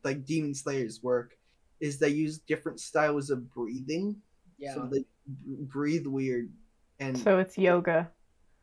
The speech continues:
Speaker 1: Yeah.
Speaker 2: <laughs> Yeah, it's
Speaker 1: Then they get magic powers, like their swords suddenly have, like, water trailing behind
Speaker 2: Yeah,
Speaker 1: it.
Speaker 2: they're, they're,
Speaker 3: Yeah,
Speaker 2: they're
Speaker 3: like
Speaker 2: all
Speaker 3: yoga.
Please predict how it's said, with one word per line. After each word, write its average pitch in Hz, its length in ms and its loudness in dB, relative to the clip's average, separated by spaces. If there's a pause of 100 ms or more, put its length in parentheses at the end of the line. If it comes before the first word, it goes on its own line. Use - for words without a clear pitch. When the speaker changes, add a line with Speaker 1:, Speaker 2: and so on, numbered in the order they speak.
(140)
Speaker 1:
Yeah. 156 580 4
Speaker 2:
<laughs> - 40 -20 (420)
Yeah, 185 220 0
it's 156 180 -4 (340)
Speaker 1:
Then 165 160 8
they 180 80 10
get 170 220 6
magic 160 440 6
powers, 139 460 2
like 143 260 0
their 151 140 4
swords 151 800 0
suddenly 156 560 2
have, 143 300 2
like, 135 180 0
water 135 540 4
trailing 127 560 -2
behind 135 220 0 (120)
Speaker 2:
Yeah, 123 220 2
Speaker 1:
it. 120 100 -2
Speaker 2:
they're, 156 160 -6 (240)
they're, 160 280 -6 (100)
Speaker 3:
Yeah, 277 200 12
Speaker 2:
they're 226 80 12
Speaker 3:
like 190 140 10
Speaker 2:
all 180 80 8
Speaker 3:
yoga. 226 440 10